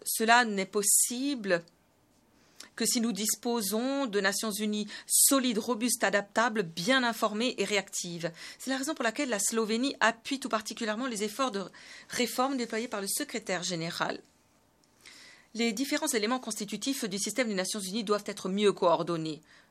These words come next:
Nous devons éviter les doublons. Notre objectif commun doit être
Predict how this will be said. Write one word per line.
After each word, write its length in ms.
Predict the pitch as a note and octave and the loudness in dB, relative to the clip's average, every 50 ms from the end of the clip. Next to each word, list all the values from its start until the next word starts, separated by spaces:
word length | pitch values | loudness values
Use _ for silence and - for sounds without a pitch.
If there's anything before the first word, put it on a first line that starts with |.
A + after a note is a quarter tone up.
| _ - | _ -6
Nous 100 | G3+ F#3 | -4 0
devons 260 | A3+ A#3 G#3+ B3 B3+ | 0 0 2 0 0
éviter 400 | A3 A3+ G#3 F#3+ G3 - B3+ A#3 | 0 -2 -4 -4 -4 -2 -2 -2
les 100 | G#3 G3 | -2 -2
doublons. 480 | E3+ G3 A3+ G3 G3+ G#3 G#3 G3 F#3 F#3 _ _ _ _ _ _ - - - - - - - - | -2 -2 -2 -2 -2 0 0 0 0 -2 _ _ _ _ _ _ -20 -20 -20 -20 -20 -18 -12 -12
Notre 160 | F3+ - - | -8 -4 -4
objectif 460 | G3+ F3+ E3+ G#3 G3 G3+ - F#3+ - | -2 2 4 4 4 2 0 -8 -8
commun 440 | - - G#3+ G3 F#3 F#3+ G#3 A#3 B3 - - - - - - | -2 2 2 4 4 4 2 0 0 -4 -10 -18 -16 -14 -12
doit 300 | F3+ E3 F#3+ A3+ C4+ C4 C4 - | -6 2 6 6 6 6 6 4
être 580 | G#3 F3+ F3 F#3 G#3 A3+ - - - A#3 G#3+ | 4 4 4 4 2 -2 -2 -2 0 0 0